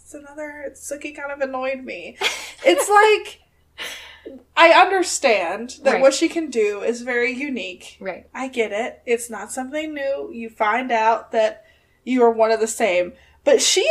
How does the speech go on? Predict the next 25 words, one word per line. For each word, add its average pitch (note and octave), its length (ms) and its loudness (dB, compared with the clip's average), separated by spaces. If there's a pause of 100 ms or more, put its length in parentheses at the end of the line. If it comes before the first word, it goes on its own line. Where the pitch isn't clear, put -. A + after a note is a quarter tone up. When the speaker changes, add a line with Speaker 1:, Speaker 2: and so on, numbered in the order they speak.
Speaker 1:
immediately D4 640 6
feels C4+ 360 6
entitled A3+ 680 4
to A#3+ 100 -4
know B3 240 4
his C4 240 -4
whole A#3+ 260 0
life A3 220 2
story. - 880 -6 (220)
Speaker 2:
She F#4+ 600 -2 (220)
does C4 220 -4
not B3+ 260 0
display A3+ 300 -2
herself G3+ 400 -4
in F#3 60 -6
a F#3 40 -8
good F3+ 160 -8
light. F3 160 -8 (180)
Speaker 1:
No, C#5 160 8
Speaker 2:
<laughs> C5+ 60 4
Speaker 1:
she G4 160 4
doesn't. E4 460 6
She D4 100 -4
goes, D4 140 -4 (420)
"We A4+ 160 8